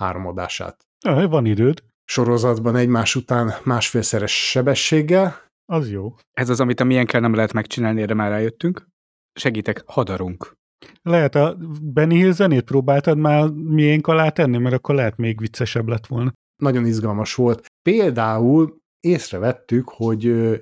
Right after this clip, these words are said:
Speaker 1: elég sokat foglalkozó játékokkal, és, ö, ha jól emlékszem, egy Stream Decket is említettél volna a legutóbbi adásban.
Speaker 2: Igen, mert megleptem magam karácsonyra egy Stream Deck nevezetű dologgal, ami nagyon sokat segít a vágásban,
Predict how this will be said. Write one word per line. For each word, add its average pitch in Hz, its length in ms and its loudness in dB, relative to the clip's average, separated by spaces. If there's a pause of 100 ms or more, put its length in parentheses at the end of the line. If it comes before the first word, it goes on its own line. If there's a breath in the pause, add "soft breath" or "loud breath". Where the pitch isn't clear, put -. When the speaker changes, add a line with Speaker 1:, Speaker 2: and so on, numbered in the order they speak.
(260)
Speaker 1:
elég 120 240 0
sokat 113 300 -2
foglalkozó 113 680 -2
játékokkal, 127 880 0
és, 127 400 -2
ö, 139 80 2
ha 131 180 2
jól 190 200 2
emlékszem, 135 360 0
egy 131 80 2
Stream 131 400 -2
Decket 98 420 -10
is - 400 -10 (140)
említettél 98 600 -6
volna 98 220 -6
a 95 60 -6
legutóbbi 92 460 -10
adásban. 92 580 -12 (280)
Speaker 2:
Igen, 127 320 0
mert 120 180 4
megleptem 117 460 0
magam 113 260 0
karácsonyra 113 560 0
egy 113 100 2
Stream 117 340 0
Deck 113 200 -2
nevezetű 110 500 0
dologgal, 143 500 2
ami 127 180 2
nagyon 123 260 4
sokat 113 340 -2
segít 113 340 -2
a 117 60 0
vágásban, 120 720 2